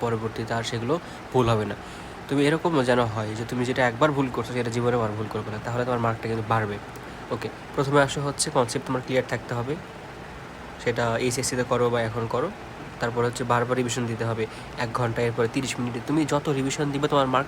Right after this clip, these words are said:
তত বাড়বে। একবার করে রিভিশন দিবা, একবার করে এমসিকিউ প্র্যাকটিস করবা বা এমসিকিউ এক্সাম দিবা, আবার রিভিশন দিবা, আবার এমসিকিউ প্র্যাকটিস করবা। যেগুলো ভুল করবা,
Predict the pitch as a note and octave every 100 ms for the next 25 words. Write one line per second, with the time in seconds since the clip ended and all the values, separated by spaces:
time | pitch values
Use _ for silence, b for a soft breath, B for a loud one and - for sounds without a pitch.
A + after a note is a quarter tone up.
0 | - C#3 C3 G#2+ G#2 - - B B B
1 | - B2 C#3+ D3+ C3+ C3+ D3+ D3+ D#3+ G#3
2 | - A#2 A#2+ B2 A#2+ A2+ A#2+ A#2+ A2 -
3 | A#2+ B2 C3+ D#3 A#2+ A#2 A#2+ A2+ G#2+ A2
4 | G#2+ G#2+ - B - C3 C#3+ C#3 C#3 D#3
5 | D3 D3 F3 B B A2+ C#3 B2+ B2 B2
6 | A2+ - A2 A#2 A2+ B2 B2 C3 C3+ C3
7 | C#3+ F3+